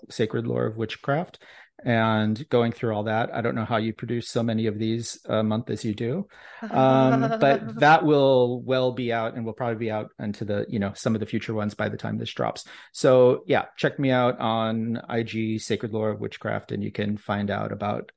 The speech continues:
Speaker 1: that work there.
Speaker 2: It's at Sacred Lore of Witchcraft.
Speaker 1: Yep.
Speaker 2: I know we've talked on that, but I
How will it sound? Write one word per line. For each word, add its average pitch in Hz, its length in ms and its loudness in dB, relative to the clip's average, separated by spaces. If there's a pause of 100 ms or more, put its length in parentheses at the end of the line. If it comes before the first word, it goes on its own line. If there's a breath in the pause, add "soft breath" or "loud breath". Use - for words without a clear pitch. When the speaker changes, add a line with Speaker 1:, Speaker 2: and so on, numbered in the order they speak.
(240)
Speaker 1:
that 101 240 -6
work 101 320 -6
there. 80 400 -6 (800)
Speaker 2:
It's 151 260 0
at 139 300 0
Sacred 127 360 -2
Lore 127 200 4
of 110 100 -4
Witchcraft. 131 540 -4 (460)
Speaker 1:
Yep. 113 240 2
Speaker 2:
I 160 60 4
know 165 180 4
we've 151 220 2
talked 135 260 0
on 120 140 0
that, 117 240 0
but 127 140 0
I 131 120 0